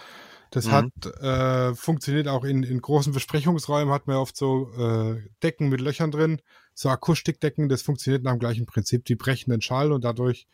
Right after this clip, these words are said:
Speaker 1: hast du weniger Reflexion und sie ist leiser. Ähnlich wie so eine, so ein Eierschalenkarton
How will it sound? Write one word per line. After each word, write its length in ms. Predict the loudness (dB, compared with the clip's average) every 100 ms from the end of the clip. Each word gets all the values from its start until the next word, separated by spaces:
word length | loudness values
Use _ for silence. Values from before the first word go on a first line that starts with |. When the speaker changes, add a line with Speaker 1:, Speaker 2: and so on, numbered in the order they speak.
| -20 -20 -20 _ 0
Speaker 1:
hast 260 | 0 2
du 120 | 0
weniger 340 | 2 2 0 -2
Reflexion 720 | -4 -2 -4 -2 0 2 0
und 120 | -2
sie 100 | -4
ist 120 | -6
leiser. 400 | -2 0 2 2 0 -8 -20 -20 _
Ähnlich 360 | -2 0 0
wie 60 | -2
so 140 | 0
eine, 420 | 2 2 2 0 0
so 100 | -2
ein 100 | -2
Eierschalenkarton 1300 | 0 0 2 2 2 0 -2 -2 -2 2 0 0